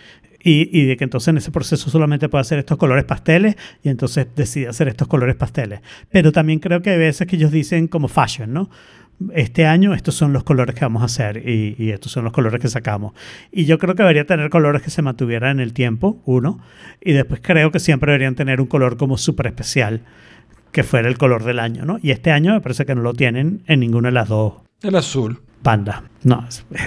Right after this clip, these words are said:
Speaker 1: azul no puede ser un color especial porque fue hace dos años. Tienes que tener
Speaker 2: No, y es verdad,
Speaker 1: otro
Speaker 2: ellos están
Speaker 1: color
Speaker 2: vendi-,
Speaker 1: especial.
Speaker 2: ellos están vendiendo el color titanio como el especial de este año.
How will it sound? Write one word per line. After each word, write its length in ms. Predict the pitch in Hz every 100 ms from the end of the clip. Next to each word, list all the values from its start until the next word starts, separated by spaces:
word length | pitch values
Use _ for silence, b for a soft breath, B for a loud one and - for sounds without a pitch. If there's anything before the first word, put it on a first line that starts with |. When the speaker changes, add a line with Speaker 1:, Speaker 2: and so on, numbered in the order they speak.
| -
Speaker 1:
azul 320 | - 160 175
no 120 | 220
puede 200 | 220 208
ser 220 | - 180
un 60 | 170
color 180 | 185 170
especial 340 | 165 190 202
porque 200 | 185 202
fue 120 | 147 139
hace 140 | -
dos 220 | 139 135
años. 360 | 131 104 107 -
Tienes 220 | 131 147
que 80 | 170
tener 140 | 151 175
Speaker 2:
No, 140 | 202 120 -
y 80 | 147
es 60 |
verdad, 180 | 165 175
Speaker 1:
otro 80 | 151
Speaker 2:
ellos 80 | 170
están 160 | 170 131
Speaker 1:
color 60 | 127
Speaker 2:
vendi-, 160 | 170 180
Speaker 1:
especial. 220 | 180 117
Speaker 2:
ellos 160 | 170 202
están 200 | 185 170
vendiendo 260 | 180 185 185
el 40 |
color 260 | 175 139 127
titanio 380 | 156 151 147
como 160 | 143 143
el 60 | 113
especial 380 | - 107 110
de 60 | 101
este 160 | 101 110
año. 120 | -